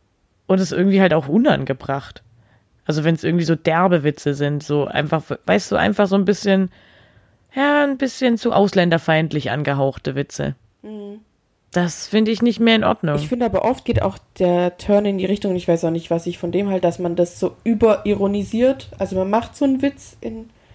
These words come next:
Speaker 2: irgend so eine, so eine Rassistenschiene und man tut ja so, dass man's eh ironisch meint und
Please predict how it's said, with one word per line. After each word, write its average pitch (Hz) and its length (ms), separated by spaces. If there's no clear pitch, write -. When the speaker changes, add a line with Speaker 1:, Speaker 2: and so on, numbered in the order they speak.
Speaker 2:
irgend 240 360
so 233 100
eine, 226 380
so 214 100
eine 202 560
Rassistenschiene 240 920
und 208 180
man 208 180
tut 240 220
ja 233 100
so, 214 100
dass 208 220
man's 202 300
eh 247 200
ironisch 226 560
meint 233 360
und 208 180